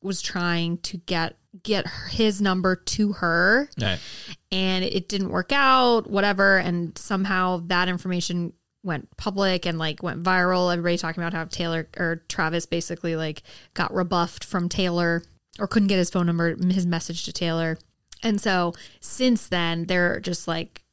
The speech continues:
Speaker 1: have been rumors that, like, they are dating, and, or maybe the rumors are that they're not. And then we were watching football last Sunday, and all of a sudden, like, the N F L announcers are all getting in on it, like,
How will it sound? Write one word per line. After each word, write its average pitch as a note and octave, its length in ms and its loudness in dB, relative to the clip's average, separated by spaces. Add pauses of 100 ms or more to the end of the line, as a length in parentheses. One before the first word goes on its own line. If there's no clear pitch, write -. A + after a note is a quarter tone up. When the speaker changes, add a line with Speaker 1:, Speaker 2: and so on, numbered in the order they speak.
Speaker 1:
have F3+ 240 -4
been E3 380 -4
rumors E3+ 880 -2
that, - 240 -8
like, - 260 -10
they - 320 -6
are C4 300 4
dating, A3+ 760 2
and, F3 240 -2
or F#3 140 0
maybe F#3 240 0
the E3+ 120 0
rumors F3 360 -2
are D#3+ 160 -2
that D3 100 -8
they're - 160 -8
not. A#3 480 4
And F3+ 180 0
then F3+ 300 0 (340)
we G#3+ 180 6
were G#3+ 120 8
watching F#3 720 2 (180)
football A#3+ 460 2
last C#4 320 4
Sunday, D#4+ 540 4
and F#3+ 140 0
all G3 200 2
of F#3+ 80 0
a F#3+ 40 -2
sudden, F#3 460 0
like, E3+ 300 -2 (300)
the A3+ 140 0
N G#3+ 120 4
F G3+ 160 2
L F#3+ 160 4
announcers F3+ 840 2
are F3+ 140 -2
all F3+ 200 2
getting G3 280 0
in E3+ 180 0
on F3 240 0
it, F3 320 0
like, E3 260 -4